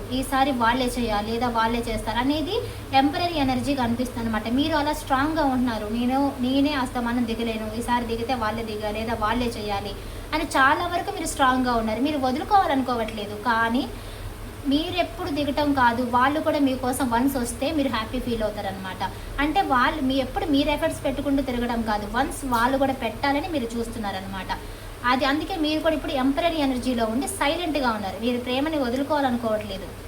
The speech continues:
but టెంపరరీ ఎనర్జీలో ఉన్నారు. అంటే మీరు చూడాలనుకుంటున్నారు, వాళ్ళు మీకోసం ఎఫర్ట్ పెడితే మీరు చూడాలనుకుంటున్నారు. అవును కదా? So, ఇక్కడ కమ్యూనికేషన్ చూస్తున్నారు, క్లారిటీ కావాలి మీకు ఈ రిలేషన్లో. So,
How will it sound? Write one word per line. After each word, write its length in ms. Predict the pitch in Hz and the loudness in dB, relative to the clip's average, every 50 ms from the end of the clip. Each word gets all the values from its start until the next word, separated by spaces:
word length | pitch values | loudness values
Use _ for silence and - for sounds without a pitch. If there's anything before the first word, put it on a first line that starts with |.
| - | 0
but 100 | 262 294 - - 247 | 0 0 0 0 -2
టెంపరరీ 400 | 240 247 262 285 339 339 320 302 277 | 0 0 0 2 0 0 2 2 0
ఎనర్జీలో 400 | 254 247 240 220 240 226 233 277 262 240 | 0 0 -2 -2 -2 0 0 0 0 0
ఉన్నారు. 220 | 226 214 208 202 214 226 | 0 -2 -2 -2 -2 -2
అంటే 180 | 240 269 359 415 - - - - - - - - | -2 0 -2 -2 -4 -8 -12 -14 -14 -14 -8 -4
మీరు 160 | 285 311 302 - - - | -2 -2 -2 -4 -4 -2
చూడాలనుకుంటున్నారు, 840 | 320 359 392 415 392 349 294 269 247 240 254 233 214 233 202 196 196 214 | 0 2 4 4 4 4 4 2 2 0 0 -2 0 0 -2 -2 0 2
వాళ్ళు 220 | 233 233 247 269 269 262 | 4 4 4 4 2 0
మీకోసం 360 | 247 240 - 269 285 285 - 262 240 | 0 0 0 0 0 0 0 0 0
ఎఫర్ట్ 240 | 226 285 277 277 - 247 | 0 0 -2 -2 -2 -6
పెడితే 200 | 226 220 226 311 320 | -4 -4 -4 -6 -6
మీరు 140 | - 302 - - | -6 -8 -6 -4
చూడాలనుకుంటున్నారు. 800 | 277 254 254 254 247 220 214 208 196 208 202 196 202 202 196 196 - - - - - - 220 | -2 0 0 0 0 0 -2 -4 -6 -8 -8 -8 -8 -8 -10 -10 -12 -12 -14 -14 -10 -6 -4
అవును 200 | 220 233 233 233 233 | -2 0 0 0 -2
కదా? 140 | 240 254 - - - - - - - - - - - - - - - - | -2 -4 -4 -6 -8 -12 -12 -12 -12 -10 -10 -10 -10 -10 -10 -10 -10 -4
So, 60 | - 285 | 0 2
ఇక్కడ 180 | 285 294 269 277 277 | 2 2 2 4 4
కమ్యూనికేషన్ 540 | 269 277 302 359 339 370 - - 339 311 294 | 4 4 2 0 -2 -4 -4 -2 0 0 0
చూస్తున్నారు, 380 | 285 285 277 - 285 269 277 320 320 - | 0 0 0 0 0 0 2 0 0 0
క్లారిటీ 420 | 285 254 247 262 285 311 277 320 311 - 277 294 | 2 4 4 4 2 0 -2 -2 -2 0 2 4
కావాలి 360 | 320 254 247 254 254 247 240 240 | 4 4 4 2 0 0 2 0
మీకు 160 | 226 220 226 226 | 0 0 -2 -4
ఈ 100 | 220 220 220 220 | -4 -6 -6 -6
రిలేషన్లో. 560 | 240 247 247 - - 233 226 226 247 311 339 320 - - - - - | -4 -6 -6 -6 -6 -6 -4 -4 -2 -2 -2 -4 -6 -10 -12 -8 -6
So, 80 | - | -4